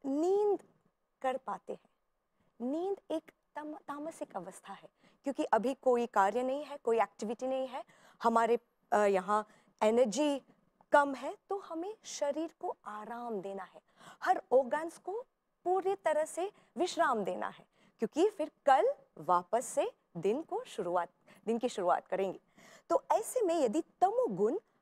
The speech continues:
हद से बढ़ जाए, बोलते हैं ना मॉडरेशन सब कुछ में, तो जब वो मॉडरेशन नहीं है, ज्यादा तमोगुण आते हैं, तो उसमें क्या आता है? आलस्य और सुस्ती,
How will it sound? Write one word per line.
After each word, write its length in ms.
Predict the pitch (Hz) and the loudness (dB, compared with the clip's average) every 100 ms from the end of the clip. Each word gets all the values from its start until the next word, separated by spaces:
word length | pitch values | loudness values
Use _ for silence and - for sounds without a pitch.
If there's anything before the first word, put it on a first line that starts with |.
| _ - - | _ -12 -4
हद 140 | 370 | -4
से 260 | - - 339 | -4 -10 -8
बढ़ 220 | 190 208 | -6 -8
जाए, 300 | 180 196 - - | -10 -12 -14 -10
बोलते 300 | 220 302 427 | -6 -6 -6
हैं 120 | 403 | -8
ना 100 | 381 415 | -8 -4
मॉडरेशन 680 | 262 220 247 247 254 320 | -2 0 0 0 -2 -8
सब 240 | 370 302 240 | -6 -6 -6
कुछ 260 | - - | -8 -8
में, 80 | 370 - _ _ - - - | -12 -12 _ _ -20 -20 -2
तो 80 | 370 | 0
जब 280 | 294 339 220 - _ _ | 2 0 -2 -8 _ _
वो 200 | 208 381 | 2 4
मॉडरेशन 540 | 381 233 233 254 - 247 | 4 2 0 -2 -2 -2
नहीं 320 | 196 208 269 | -2 -4 -8
है, 160 | 202 - _ _ _ - | -8 -12 _ _ _ -14
ज्यादा 600 | 180 208 247 311 330 359 | -10 -6 -6 -6 -6 -8
तमोगुण 540 | - 311 302 233 269 | -4 -2 0 0 -4
आते 240 | 233 - 208 | -6 -8 -12
हैं, 180 | - _ _ _ _ - | -12 _ _ _ _ -2
तो 120 | 330 | -2
उसमें 360 | 302 - - 349 | -2 -6 -8 -8
क्या 200 | - 311 | -4 -4
आता 260 | 302 - 277 | -4 -8 -8
है? 180 | 294 - _ | -8 -12 _
आलस्य 600 | 220 226 226 - - 359 - _ _ - | 0 2 0 -4 -6 -6 -6 _ _ -4
और 160 | 262 - _ | -4 -6 _
सुस्ती, 500 | - 220 - - - | -18 -16 -16 -14 -16